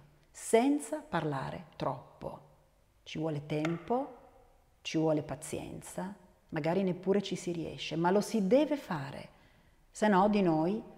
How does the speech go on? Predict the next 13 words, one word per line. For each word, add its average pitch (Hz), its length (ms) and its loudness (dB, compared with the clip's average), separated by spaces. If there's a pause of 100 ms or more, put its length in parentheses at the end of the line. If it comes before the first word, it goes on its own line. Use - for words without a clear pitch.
non 180 120 2
resta 175 300 2
nulla, 151 480 2 (540)
niente 247 260 2
che 254 120 0
valga 143 360 -2
almeno, 156 500 -10 (680)
soltanto 190 520 0
sogni, 165 720 2
soltanto 160 460 -4
parole 156 360 0
al 147 100 -6
vento. 156 600 -8